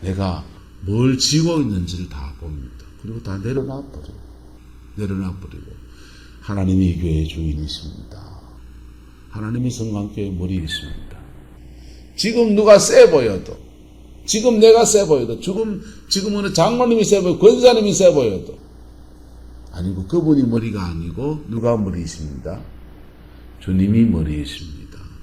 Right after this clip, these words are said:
내려놔 버려요. 그러니까 주님이 하시대요. 할렐루야. 여러분의 가정도 마찬가지고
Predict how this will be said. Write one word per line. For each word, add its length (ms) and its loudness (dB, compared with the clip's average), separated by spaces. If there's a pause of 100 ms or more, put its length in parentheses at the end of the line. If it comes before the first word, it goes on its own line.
(360)
내려놔 420 -8 (120)
버려요. 180 -12 (1160)
그러니까 640 -2 (400)
주님이 320 -2
하시대요. 540 -4 (1080)
할렐루야. 460 -2 (1080)
여러분의 440 6
가정도 460 4
마찬가지고 800 -4